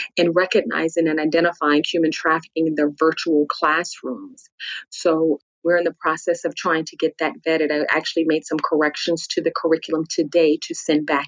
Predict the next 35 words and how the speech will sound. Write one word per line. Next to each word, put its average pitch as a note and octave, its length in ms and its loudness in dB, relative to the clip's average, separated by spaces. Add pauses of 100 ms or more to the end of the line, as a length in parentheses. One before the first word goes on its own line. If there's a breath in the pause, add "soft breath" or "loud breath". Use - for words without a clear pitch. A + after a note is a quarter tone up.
(160)
in D#3+ 320 4
so - 160 -2
they D#3 180 -2
can D#3 100 -14
continue D#3+ 460 -2
the D3+ 100 0
vetting D3+ 300 0
process. - 680 -4 (640 loud breath)
We G3 200 2
have G3 180 0
created, F#3+ 600 4 (180)
through G3+ 140 2
the G3 80 2
coalition, F#3 640 0 (160)
a F3 180 4
fantastic G#3 920 0
network E3 640 0 (640 loud breath)
of - 120 -4
service F3 360 0
providers. D#3 680 -4 (260 loud breath)
We A3 260 4
are A#3 120 2
not F#3+ 220 -2
a F#3 40 -4
service F3 360 -4
provider D#3+ 600 -4 (120)
agency. E3 520 -2
We D#3+ 120 -4
do D#3+ 120 -2
not E3 240 -4
provide F3 460 -4
specific - 640 -6
services D3+ 680 -2 (760 loud breath)
other F3+ 260 4
than D#3+ 380 2